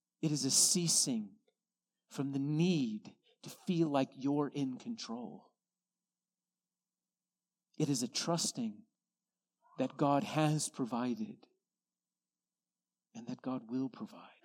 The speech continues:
Sabbath is casting all of your cares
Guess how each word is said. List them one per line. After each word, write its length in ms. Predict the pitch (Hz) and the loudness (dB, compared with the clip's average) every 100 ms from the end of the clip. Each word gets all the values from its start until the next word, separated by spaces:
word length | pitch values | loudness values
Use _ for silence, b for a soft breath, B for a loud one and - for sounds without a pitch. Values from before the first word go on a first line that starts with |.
| - - - _ _ _ _ _ _ _ _ _ _ _ _ _ _ _ _ _ _ _ _ | -20 -20 -20 _ _ _ _ _ _ _ _ _ _ _ _ _ _ _ _ _ _ _ _
Sabbath 640 | - - 160 156 139 117 - | -2 2 4 2 2 -4 -4
is 460 | 139 127 113 - - _ _ _ | -2 -2 -2 -4 -6 _ _ _
casting 640 | - 156 135 - - 131 | -4 -2 0 0 0 -4
all 400 | 127 139 139 131 | -4 -2 0 0
of 100 | 117 | -2
your 120 | 117 110 | -4 -4
cares 640 | - 131 120 110 101 - | -4 -2 -2 -4 -6 -10